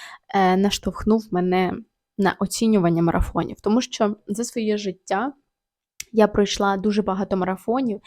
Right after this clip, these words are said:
і не з ціллю там, е, схуднути, набрати або там, не знаю, просто тренуватися, ні. Е, з ціллю вивчити, подивитись, як це працює, тому що,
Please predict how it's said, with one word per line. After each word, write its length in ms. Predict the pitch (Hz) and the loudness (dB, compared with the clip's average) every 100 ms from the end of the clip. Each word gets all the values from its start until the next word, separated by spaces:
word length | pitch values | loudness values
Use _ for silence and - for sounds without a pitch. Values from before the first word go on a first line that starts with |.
| - - - - | -20 -20 -18 -4
і 360 | 214 220 214 - | 0 2 2 2
не 240 | 208 208 | 2 2
з 100 | 202 | 0
ціллю 680 | - - 254 294 277 220 202 | -8 -6 2 6 6 6 4
там, 640 | - 196 190 190 190 185 | 4 2 4 2 2 0
е, 440 | 185 190 190 190 196 247 _ _ _ _ _ _ _ _ _ _ _ _ _ - | 0 -2 -2 -4 -8 -14 _ _ _ _ _ _ _ _ _ _ _ _ _ -16
схуднути, 760 | - - 220 208 196 185 180 185 | -14 -4 0 0 0 -2 -2 -2
набрати 880 | 185 185 185 185 196 190 - 175 175 | 0 0 0 0 0 -2 -6 -4 -2
або 360 | 180 180 185 | -4 -2 -4
там, 360 | 185 185 175 175 | -2 -4 -2 -4
не 200 | 185 185 | -4 -4
знаю, 480 | - 180 175 170 175 - - - | -4 -4 -2 -2 -6 -12 -16 -2
просто 320 | 202 - 185 | -2 -2 -6
тренуватися, 720 | 190 185 185 226 277 233 - | -2 -2 -2 -2 0 -2 -4
ні. 300 | 190 190 185 _ _ _ _ - | -6 -4 -6 _ _ _ _ -8
Е, 160 | 202 196 | -6 -6
з 80 | - | -8
ціллю 800 | - 269 254 220 220 220 214 214 _ _ _ | -2 -2 0 0 0 0 -2 -6 _ _ _
вивчити, 920 | 208 233 254 247 - 240 240 226 233 226 | 2 4 4 0 -4 -4 0 0 0 0
подивитись, 680 | 220 185 196 202 202 - 214 | -4 -6 -4 -4 -6 -6 -6
як 200 | 202 - | -6 -8
це 120 | - | -2
працює, 840 | - 190 - 240 247 247 233 214 - - | -2 -2 0 2 4 4 2 2 -2 -6
тому 220 | 202 196 | -2 -2
що, 480 | - - 185 180 | -2 -2 0 0